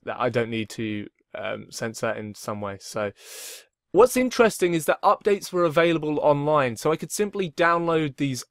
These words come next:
updates. Now, these updates weren't full system updates, and you would think with firmware, or what they called updates,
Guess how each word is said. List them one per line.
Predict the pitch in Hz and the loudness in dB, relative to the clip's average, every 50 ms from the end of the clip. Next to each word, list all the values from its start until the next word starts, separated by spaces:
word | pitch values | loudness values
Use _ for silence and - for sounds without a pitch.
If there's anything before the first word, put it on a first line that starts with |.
| _ - | _ 4
updates. | 180 180 - - - - 147 127 110 107 110 - - - | 4 4 4 0 -2 0 2 2 4 2 0 -4 -2 0
Now, | 151 156 | 2 2
these | 165 180 160 | 2 2 4
updates | 175 165 - - 156 151 143 139 - - | 4 2 4 4 4 4 4 2 0 2
weren't | 156 156 151 143 - | 6 6 6 4 2
full | - - - 180 180 165 151 139 | -4 -4 -2 0 0 0 0 -2
system | - - 135 120 - - 131 117 | -2 0 0 0 0 -2 -2 -2
updates, | 113 113 - - 123 120 - - - | -2 -2 0 0 0 0 0 -4 -6
and | 143 151 | -6 -6
you | 160 170 | -2 -2
would | 180 - - | -2 -2 0
think | - 220 202 - | 0 0 0 0
with | 185 165 - _ _ _ | -2 -2 -2 _ _ _
firmware, | 214 214 214 208 190 147 127 113 110 110 113 - | 4 6 6 6 6 6 4 2 2 2 2 2
or | - 139 135 | 2 2 2
what | 139 - 143 | 2 2 2
they | 139 135 | -2 -2
called | - 139 127 117 | -2 -4 -2 0
updates, | 123 120 113 - 127 123 123 123 - - | -2 -2 0 0 0 0 0 0 -4 -10